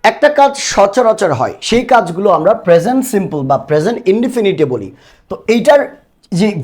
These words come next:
ভার্বটা হবে, সেই ভার্বটা always ভি ওয়ান বা ভার্বের প্রেজেন্ট ফর্মে হয়। তার মানে যদি আমরা বলি, "বাবা আমাকে বকে",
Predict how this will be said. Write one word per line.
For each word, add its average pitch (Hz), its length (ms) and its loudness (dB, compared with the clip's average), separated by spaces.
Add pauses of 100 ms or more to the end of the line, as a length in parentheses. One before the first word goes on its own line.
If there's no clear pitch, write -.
ভার্বটা 254 420 4
হবে, 180 220 2
সেই 208 160 -2
ভার্বটা 175 440 2 (120)
always 233 280 0 (100)
ভি 160 220 2
ওয়ান 202 380 2
বা 156 120 0
ভার্বের 156 340 0
প্রেজেন্ট 208 500 -2
ফর্মে 147 240 0
হয়। 92 240 -2 (360)
তার 247 180 4
মানে 277 340 0 (240)
যদি 226 180 4
আমরা 254 160 4
বলি, 247 180 2
"বাবা 196 360 4
আমাকে 233 440 2
বকে", 175 560 0